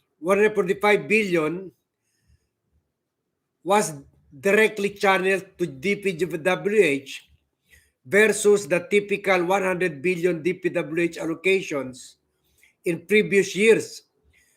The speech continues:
and fifty billion to other agencies. So, yun. Nilaglag na naman niya si Cheese na sabi niya, ah, sa twenty twenty-five budget daw, gusto daw talaga ni Cheese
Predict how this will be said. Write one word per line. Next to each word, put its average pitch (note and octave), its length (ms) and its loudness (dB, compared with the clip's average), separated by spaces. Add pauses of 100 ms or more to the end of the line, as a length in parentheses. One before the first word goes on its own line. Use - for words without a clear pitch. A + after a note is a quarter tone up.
(200)
and E3 180 -8
fifty G#3 380 2
billion F#3+ 420 4
to F#3+ 140 -2
other E3+ 240 2
agencies. E3 760 -4
So, E3 200 -2
yun. E3 480 -2 (400)
Nilaglag F3+ 640 0
na F#3 160 0
naman F#3 160 -2
niya F3+ 160 -2
si F3 160 -8
Cheese G3 400 -6
na D#3+ 320 -2 (560)
sabi E3+ 400 0
niya, D3 320 -2 (720)
ah, D#3+ 480 2 (400)
sa - 180 -10
twenty F#3 380 -2
twenty-five F3+ 560 0
budget G3 480 2
daw, D3 240 0
gusto E3+ 320 -6
daw F3 160 -4
talaga E3 240 -2
ni D#3 240 -6
Cheese G3+ 320 -4